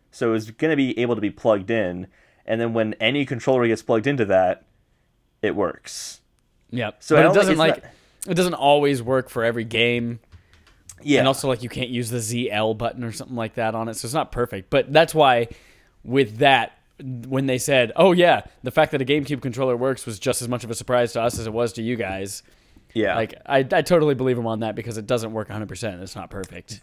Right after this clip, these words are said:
Speaker 1: Yeah, this is a company that is, they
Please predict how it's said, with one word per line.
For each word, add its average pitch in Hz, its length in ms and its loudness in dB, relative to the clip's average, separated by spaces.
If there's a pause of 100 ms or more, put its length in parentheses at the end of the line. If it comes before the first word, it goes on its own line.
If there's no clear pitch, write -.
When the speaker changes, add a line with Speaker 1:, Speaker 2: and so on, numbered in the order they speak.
Speaker 1:
Yeah, 98 320 0
this 156 260 -2
is 170 120 -4
a 156 40 -2
company 120 440 -4
that 98 160 0
is, 92 420 -6 (580)
they 135 460 0